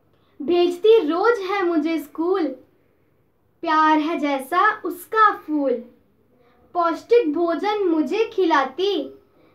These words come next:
गृह कार्य पूरा करवाती। जब मैं करता कोई गलती, समझाने की कोशिश करती।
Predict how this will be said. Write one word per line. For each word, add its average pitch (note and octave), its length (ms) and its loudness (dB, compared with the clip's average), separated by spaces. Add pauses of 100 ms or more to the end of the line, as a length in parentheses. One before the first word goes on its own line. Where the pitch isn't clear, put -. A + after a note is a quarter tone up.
(120)
गृह G4+ 440 2
कार्य D#4+ 500 0
पूरा E4 580 0
करवाती। B3 960 -4 (920)
जब F#4+ 380 -4
मैं A4 340 0
करता F4 480 0
कोई E4+ 600 4
गलती, D4+ 760 -2 (120)
समझाने F#4+ 720 0
की G#4+ 280 2
कोशिश G4+ 580 -2
करती। C#4 540 -6